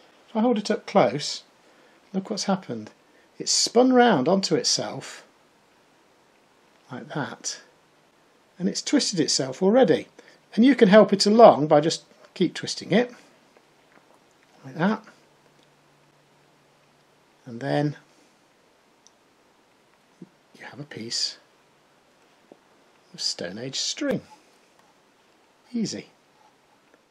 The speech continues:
Now, you don't have to stop there, because once you've got a piece of string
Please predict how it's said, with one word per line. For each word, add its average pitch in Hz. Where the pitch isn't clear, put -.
Now, 226
you 180
don't 247
have 214
to 165
stop -
there, 190
because 151
once 233
you've 151
got 226
a -
piece 127
of 117
string 139